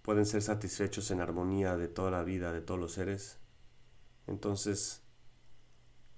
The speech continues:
es una, es un buen camino. Cuando el cumplimiento de nuestros deseos es en detrimento de los demás, entonces viene del ego.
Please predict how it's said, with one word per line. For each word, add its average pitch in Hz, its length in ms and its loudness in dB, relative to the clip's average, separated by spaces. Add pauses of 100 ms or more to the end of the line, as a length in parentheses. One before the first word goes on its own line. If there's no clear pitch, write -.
(360)
es 107 160 -4
una, 101 220 2 (320)
es 101 180 -4
un 104 80 2
buen 98 160 2
camino. 90 420 0 (1080)
Cuando 107 160 8
el 101 80 8
cumplimiento 110 500 6
de 113 60 8
nuestros 101 340 4
deseos 104 720 2 (1900)
es 104 140 -2
en 104 80 8
detrimento 95 560 2
de 87 60 2
los 85 120 2
demás, 90 560 -2 (1040)
entonces 101 380 0
viene 95 240 4
del 85 160 2
ego. 82 340 0